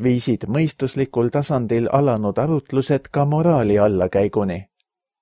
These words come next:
Seesama skeem on kahjuks kordunud sageli hiljemgi.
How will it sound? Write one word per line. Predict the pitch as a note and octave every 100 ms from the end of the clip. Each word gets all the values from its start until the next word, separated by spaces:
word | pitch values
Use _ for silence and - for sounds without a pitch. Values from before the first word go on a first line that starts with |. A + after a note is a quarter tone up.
| _ _ _ - - _ -
Seesama | D3+ B2+ A#2+ E3 B2+ F#2+
skeem | - - E3 C3+ A2+
on | A2+
kahjuks | C#3+ C#3 B2 - -
kordunud | D3 D3 B2+ B2+ A2 -
sageli | D#3+ D3+ D3+ D3+ D#3
hiljemgi. | E3 G#2+ F2 F#2 F2+